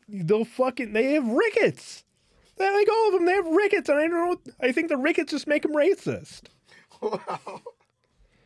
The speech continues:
Speaker 1: And it's like, you know, "Officer, I killed this white boy 'cause he called me the N-word." And it's like, "All right, you know, hand me your get out of jail free card for someone calling you the N-word." It's like, "Here you go, officer.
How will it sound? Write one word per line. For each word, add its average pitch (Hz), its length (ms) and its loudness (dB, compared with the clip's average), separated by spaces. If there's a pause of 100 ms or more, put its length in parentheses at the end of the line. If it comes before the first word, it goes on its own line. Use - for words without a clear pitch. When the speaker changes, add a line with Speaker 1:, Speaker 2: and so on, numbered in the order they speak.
(600)
Speaker 1:
And 190 140 0
it's 202 100 -2
like, 202 320 0
you 165 220 0
know, 151 160 2
"Officer, 180 480 2
I 160 100 4
killed 175 280 0
this 151 100 -8
white 165 260 0
boy 160 200 2
'cause 123 180 -2
he 113 60 -6
called 156 260 0
me 156 160 0
the 151 80 0
N-word." 139 600 -2 (880)
And 123 380 -2
it's - 100 -12
like, 113 220 -2 (500)
"All 143 180 -2
right, 104 260 -4 (600)
you 127 160 -4
know, 113 220 -4 (600)
hand 170 280 0
me 185 100 2
your 190 140 2
get 175 160 0
out 190 160 2
of 190 80 -2
jail 196 220 2
free 170 280 0
card 151 320 0
for 135 180 -2
someone 143 300 -4
calling 156 280 -2
you 175 120 0
the 165 80 0
N-word." 120 380 -2
It's 120 140 -18
like, 98 120 -12
"Here 110 140 -8
you 139 80 -8
go, 120 160 -4
officer. 95 560 -12